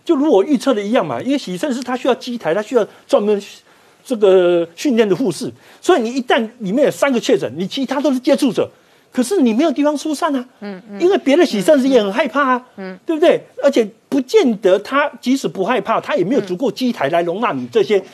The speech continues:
Speaker 1: 突然暴增的六十七个病人。
Speaker 2: 嗯，嗯，嗯，对。
Speaker 1: 所以目前的情况就是，他跟其他不一样嘛，其他就像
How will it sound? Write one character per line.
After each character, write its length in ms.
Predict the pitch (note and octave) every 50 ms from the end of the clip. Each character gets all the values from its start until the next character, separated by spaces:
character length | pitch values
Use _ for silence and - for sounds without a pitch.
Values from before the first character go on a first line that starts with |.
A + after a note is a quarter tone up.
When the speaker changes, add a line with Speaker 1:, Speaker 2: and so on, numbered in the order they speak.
| - - _ -
Speaker 1:
突 160 | - E4 F4
然 120 | A3+ G3 G#3+
暴 200 | - - D#4+ G3+
增 180 | F3+ - A#3+ A#3
的 80 | A3 G3
六 160 | G3+ C#4 G#3
十 120 | E3 -
七 220 | - - - C4 A#3
个 100 | G3+ C4+
病 220 | - C#4 A#3+ D3+
人。 120 | B2 - - _ _ _
Speaker 2:
嗯， 200 | - G3+ G#3 F#3+ G3
嗯， 360 | G#3+ G#3+ G3+ G3 G3 F#3+ G3+ G3
嗯， 60 | F#3+ _ _ _ _ _ _
对。 140 | - - G#3+
Speaker 1:
所 360 | F#3+ - - - - F#3+ B3
以 120 | D4 B3 F#3
目 200 | D#3 F#3+ B3 A3+
前 200 | E3+ - D3 C#3+
的 80 | D#3
情 180 | D3 - C#3 C3+
况 180 | C#3 - E3+ C#3+
就 140 | D3 D3
是， 180 | C3 - C#3 A2+ A2+ _ _ _ _ _ _ _ _
他 160 | - E3+ G3+
跟 160 | G3+ A3+ G3+ -
其 100 | - -
他 80 | E3
不 140 | D#3+ - D#3+
一 60 | C#3
样 100 | E3 C#3+
嘛， 80 | A2+ A2+
其 160 | A2+ - D#3+
他 140 | F#3+ G3 F#3+
就 100 | A#3+ G#3+
像 180 | G3+ G3 F3